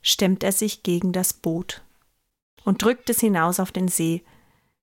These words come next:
Seine Füße stehen im Wasser und auch der Saum seines Gewandes wird ein wenig nass. Es ist eine erfrischende Abkühlung nach diesem heißen Tag.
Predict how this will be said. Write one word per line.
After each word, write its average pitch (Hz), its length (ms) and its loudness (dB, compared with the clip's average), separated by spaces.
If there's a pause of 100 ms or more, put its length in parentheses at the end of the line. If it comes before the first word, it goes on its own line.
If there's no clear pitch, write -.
(540)
Seine 214 260 4
Füße 285 360 0
stehen 196 260 2
im 175 140 -2
Wasser 269 480 2 (400)
und 185 200 -2
auch 226 300 4
der 190 140 -2
Saum 180 280 2
seines 180 320 0
Gewandes 175 520 -2
wird 170 120 -6
ein 175 200 -4
wenig 170 360 -6
nass. 151 440 -4 (480)
Es 226 160 4
ist - 180 0
eine 208 200 2
erfrischende 226 600 0
Abkühlung 190 640 0
nach 175 180 0
diesem 185 380 -2
heißen 196 320 -2
Tag. - 420 -12